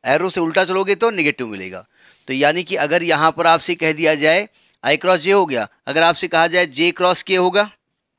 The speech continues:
तो आप जे क्रॉस के क्या आएगा? आई।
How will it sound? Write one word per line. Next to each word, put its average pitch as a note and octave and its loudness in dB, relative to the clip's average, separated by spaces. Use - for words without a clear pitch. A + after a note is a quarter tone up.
तो B2+ -2
आप C3+ 0
जे C#3+ -2
क्रॉस F3+ 0
के F3+ 2
क्या F#3+ 2
आएगा? C#3 0
आई। B2 -4